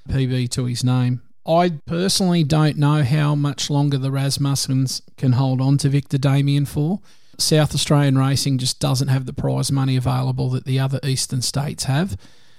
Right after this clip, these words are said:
And I would assume at some stage that this big fellow's gonna come across and do the remainder of his racing here on the East Coast. I th-, actually think he's a lay-down misère,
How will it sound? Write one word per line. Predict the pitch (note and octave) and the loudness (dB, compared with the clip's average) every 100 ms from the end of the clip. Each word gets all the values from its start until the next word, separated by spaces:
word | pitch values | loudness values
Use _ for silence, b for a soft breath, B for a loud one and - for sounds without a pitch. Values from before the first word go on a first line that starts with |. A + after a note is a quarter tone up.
| b | b
And | D#3 C#3 | 2 4
I | C#3 | 6
would | D3 C#3+ | 4 2
assume | B2 D3+ D3 C#3+ | 2 2 4 2
at | - | 0
some | C#3 C3+ | 0 0
stage | - C3+ C3+ C3 | 0 0 0 -2
that | C3+ | -2
this | C3 - | -2 -2
big | C#3 B2+ | -4 -2
fellow's | C#3 C3 C3 | -2 0 -2
gonna | C#3+ C3 | -2 -4
come | C3 C3 C3 | -2 -2 -2
across | - C3+ B2+ B2 - | -2 -2 0 0 -2
and | C3 C3 | -2 0
do | C3+ C3 B2+ | 2 2 0
the | E3+ C3+ | -2 -2
remainder | C3 C3 B2+ B2+ | 0 2 0 0
of | C3 | -2
his | B2+ B2+ | -2 -2
racing | C3+ C3 - C3+ | -4 -4 -4 -4
here | A#2 B2+ | -2 -2
on | B2 B2 | 0 -2
the | |
East | B2 B2 - - | -2 -4 -6 -4
Coast. | B2 B2 C3 - B B B B B B B | -2 -2 -4 -10 B B B B B B B
I | - | -2
th-, | C#3+ - | -2 0
actually | E3+ E3 F#3+ E3 | -2 0 2 4
think | C3+ B2+ | 4 4
he's | B2+ | 2
a | C3 | 2
lay-down | B2 B2+ B2+ B2 | 2 2 4 4
misère, | A#2+ A2+ A#2+ B2+ | 4 4 2 2